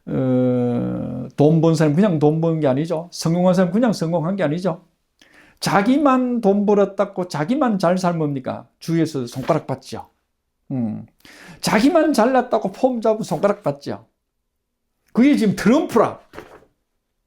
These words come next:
그죠? 어. 다 싫어해.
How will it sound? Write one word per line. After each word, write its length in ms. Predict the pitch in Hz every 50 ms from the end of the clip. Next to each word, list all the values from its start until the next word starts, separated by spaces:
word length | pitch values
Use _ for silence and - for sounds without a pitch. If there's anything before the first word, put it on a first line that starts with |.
| _ _ _
그죠? 500 | - 208 190 180 160 175 220 233 - - _ _ _ _ _ _ _ -
어. 440 | 156 160 160 151 135 113 113 123 - _ _ _ _ _ _ _ - - _
다 180 | - 170 202 202
싫어해. 760 | 226 - - 262 302 277 196 170 170 190 208 180 131 117 -